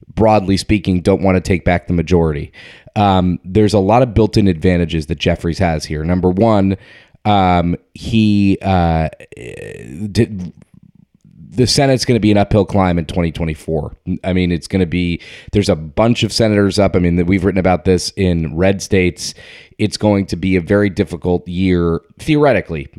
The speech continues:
from what we know now, for, uh, Democrats to keep the Senate. That's number one. Number two, um,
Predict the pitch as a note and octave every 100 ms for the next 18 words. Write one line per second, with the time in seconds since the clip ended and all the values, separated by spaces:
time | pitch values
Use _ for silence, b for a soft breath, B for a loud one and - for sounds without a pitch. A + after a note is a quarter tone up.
0 | E2+ - A#2+ A2+ A2+ B2 A#2 A2 G2+ E2
1 | - B B - A#2 A2 F#2+ F#2+ - -
2 | G2+ G#2 F#2+ E2+ G2+ G2 G2 D#2+ E2 F#2+
3 | E2+ E2 G2 F2+ D#2+ G2 G2 G#2 G2 F#2
4 | F2 F2+ E2 F2 F2+ F2+ - C#3+ C3+ D#2+
5 | - B B B B B G#2+ G#2 F#2+ F#2
6 | F2+